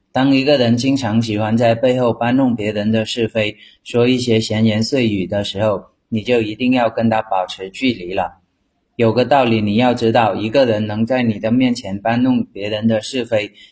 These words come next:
就一定会在别人的面前搬弄你的是非。这样一来，很有可能今天你跟他说了一段交心的话，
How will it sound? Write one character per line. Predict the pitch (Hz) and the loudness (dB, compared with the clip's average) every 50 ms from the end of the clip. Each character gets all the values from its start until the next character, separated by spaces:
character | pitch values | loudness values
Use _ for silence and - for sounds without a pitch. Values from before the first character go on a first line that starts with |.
| _ | _
就 | - - 135 127 | -4 -2 0 0
一 | 113 107 107 | 0 0 0
定 | - 127 127 | 0 0 2
会 | 131 131 131 | 2 2 2
在 | 123 127 117 | 2 2 0
别 | 113 - 107 107 107 | 0 0 0 -2 0
人 | 107 107 110 | 0 0 0
的 | 113 110 | 0 2
面 | 113 123 123 117 110 | 2 2 2 2 0
前 | - - 95 98 98 | -2 -4 -10 -8 -6
搬 | 98 110 113 120 | -4 -2 0 0
弄 | 127 123 117 101 107 | 0 0 -2 -2 -6
你 | 104 95 92 | -10 -14 -14
的 | - 104 | -12 -12
是 | 107 - - 120 110 | -10 -10 -10 -10 -8
非。 | - 110 101 98 - - - - - _ _ | -6 -6 -6 -6 -8 -16 -20 -20 -20 _ _
这 | - 139 | 0 2
样 | 135 135 131 127 135 | 2 2 2 2 2
一 | 139 127 | 2 2
来， | 107 95 92 101 98 | 2 0 0 -2 0
很 | 101 113 117 127 | 0 2 2 2
有 | 135 135 | 2 2
可 | 127 - 127 113 | 0 0 -2 -2
能 | 98 95 101 107 | -2 -4 -8 -8
今 | 113 - 123 127 | -4 -2 0 2
天 | 131 123 123 120 | 2 2 2 0
你 | 113 | -2
跟 | 110 117 113 | 0 0 0
他 | 117 117 113 | 2 2 0
说 | 110 - 120 117 113 | 0 0 0 0 0
了 | 110 101 | 0 -2
一 | 92 95 | -4 -8
段 | 95 117 120 113 110 | -6 -4 -4 -4 -4
交 | - 113 110 113 | -2 -2 -2 -2
心 | 113 - - 117 113 | -2 -2 -2 -2 0
的 | 117 110 101 | 0 -2 -2
话， | - 117 107 - - | -2 -2 -2 -4 -6